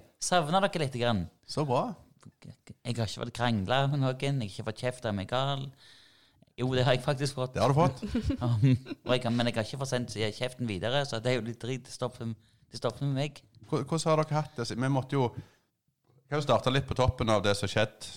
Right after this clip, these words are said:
Speaker 2: selv om mange der ute vet det, men vi får jo daglig telefoner her og spør om at vi fortsatt har åpent, så vi må prøve å si at det står vel i alle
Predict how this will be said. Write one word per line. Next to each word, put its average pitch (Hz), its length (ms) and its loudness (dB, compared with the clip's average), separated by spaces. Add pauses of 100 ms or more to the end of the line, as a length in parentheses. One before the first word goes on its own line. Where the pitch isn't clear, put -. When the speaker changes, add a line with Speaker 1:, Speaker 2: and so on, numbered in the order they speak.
(120)
Speaker 2:
selv 104 180 2
om 101 60 4
mange 92 220 4
der 95 180 4
ute 87 240 0 (240)
vet - 260 0
det, 208 180 0
men 123 220 2 (1040)
vi 117 120 6
får 113 240 6
jo 113 80 -8
daglig 98 360 4
telefoner 110 480 0
her 101 200 4
og 92 80 0
spør 98 280 2
om 101 140 2
at 95 140 -2
vi 87 120 -2
fortsatt 95 400 -2
har 90 80 0 (100)
åpent, 151 260 0 (160)
så - 100 -6
vi 101 60 0
må 98 120 -2
prøve 92 160 -2
å 90 60 -6
si 98 60 0
at 95 200 0
det 87 160 -8
står 92 200 -4
vel 90 100 -8
i 85 60 0
alle 98 320 -2